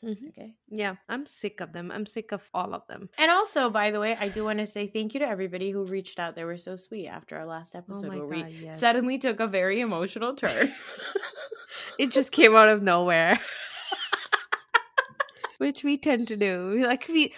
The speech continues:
Speaker 1: so listeners have to understand that Noor and I have gotten very close as friends, and we see each other twice a week.
Speaker 2: Yeah.
Speaker 1: And we don't really have a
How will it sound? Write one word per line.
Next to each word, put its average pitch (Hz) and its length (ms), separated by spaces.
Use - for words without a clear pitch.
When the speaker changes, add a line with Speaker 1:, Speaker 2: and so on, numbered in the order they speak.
Speaker 1:
so - 320
listeners 269 460
have 233 160
to 214 80
understand 196 500
that 190 100
Noor 285 280
and 254 120
I 196 40
have 180 180
gotten 165 320
very 147 240
close 139 420
as - 160
friends, 156 600
and 180 480
we 208 180
see 247 280
each 214 160
other 196 420
twice 165 340
a 233 60
week. 175 340
Speaker 2:
Yeah. 175 180
Speaker 1:
And 220 420
we 226 180
don't 392 300
really 269 340
have 208 300
a 202 180